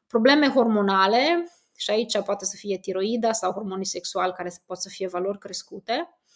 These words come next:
uh, stresul, și aici la stres, Anca, probabil că, uh,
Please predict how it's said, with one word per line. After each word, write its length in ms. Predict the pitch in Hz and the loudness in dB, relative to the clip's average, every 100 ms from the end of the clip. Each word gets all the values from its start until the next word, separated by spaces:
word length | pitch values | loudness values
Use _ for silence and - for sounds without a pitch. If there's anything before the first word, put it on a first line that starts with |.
| - - _ _ | -20 -20 _ _
uh, 500 | - 233 233 220 220 214 | 4 8 10 10 6 4
stresul, 920 | - - 240 233 220 - 254 311 330 294 277 | 0 4 6 6 4 2 4 4 2 -2 -4
și 140 | - | 2
aici 200 | 240 269 | 4 6
la 160 | 285 233 | 6 6
stres, 380 | 226 240 247 262 | 4 4 4 4
Anca, 320 | 233 247 247 | 2 2 2
probabil 380 | 226 220 233 262 | 2 2 2 0
că, 340 | 233 220 214 - | 0 0 -2 -10
uh, 380 | - 208 208 208 | -6 -2 0 -2